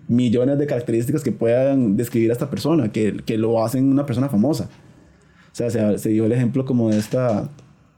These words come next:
creo que es Lip Sync Battle, el, el programa de un, de, no me acuerdo quién fue, que hizo como una, este, estaba haciendo a Beyoncé, entonces no fue, no hizo falta,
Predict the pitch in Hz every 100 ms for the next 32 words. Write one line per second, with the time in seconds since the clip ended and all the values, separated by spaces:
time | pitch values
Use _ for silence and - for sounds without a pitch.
0 | - 123 131 127 135 131 117 123 131 110
1 | 107 98 110 113 131 123 107 107 107 -
2 | 107 101 104 104 - - 113 120 120 123
3 | 127 123 113 113 120 113 113 117 120 -
4 | - - - _ - 98 - 104 98 -
5 | 107 107 113 120 123 117 113 123 131 139
6 | 110 110 113 117 113 120 - - 113 113
7 | 113 117 127 135 131 143 156 156 147 143